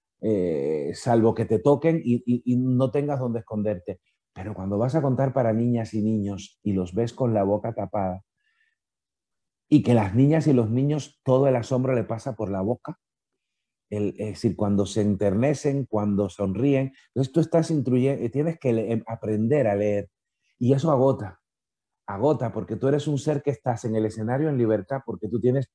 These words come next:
todos tus recursos expresivos puestos en función del contar. Por eso, mm, cuando veo a algún compañero contar en, con mascarilla, digo, "Uf, ¿cómo lo hace?".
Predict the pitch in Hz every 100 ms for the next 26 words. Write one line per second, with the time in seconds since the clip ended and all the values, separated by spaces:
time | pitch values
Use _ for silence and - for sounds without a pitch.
0 | _ _ _ 147 151 147 147 _ _ _
1 | _ _ 120 113 - - 101 110 123 131
2 | 143 143 - 123 113 139 147 - 135 135
3 | 131 113 107 110 101 117 113 101 98 95
4 | 131 110 - _ _ _ _ _ _ -
5 | 113 120 156 131 117 98 110 107 123 135
6 | 139 143 147 131 120 127 135 120 117 107
7 | 120 123 127 - 113 104 104 95 104 107
8 | 98 107 110 131 117 110 107 - - 113
9 | 123 110 135 - 92